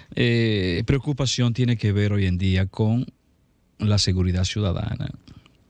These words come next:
Yo creo que, eh, esta, esta ola que estamos nosotros viviendo en República Dominicana, asociada a la delincuencia, a la criminalidad,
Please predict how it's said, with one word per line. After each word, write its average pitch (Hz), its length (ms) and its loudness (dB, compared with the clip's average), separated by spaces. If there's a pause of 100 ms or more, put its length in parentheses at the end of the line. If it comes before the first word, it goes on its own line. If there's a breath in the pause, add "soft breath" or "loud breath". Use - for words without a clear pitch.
(1200 loud breath)
Yo 160 160 -4
creo 220 240 2
que, 170 500 -2
eh, 131 300 -10 (100)
esta, 135 680 -4 (200)
esta 170 360 -2
ola 123 360 2
que 101 120 -4
estamos 127 440 -2
nosotros 98 600 0
viviendo 87 760 0 (600 soft breath)
en 90 140 -2
República 117 520 0
Dominicana, 92 800 0 (180)
asociada 117 680 0
a 107 180 -10
la 101 100 -2
delincuencia, 95 680 0
a - 20 -2
la 95 120 -4
criminalidad, 95 720 -4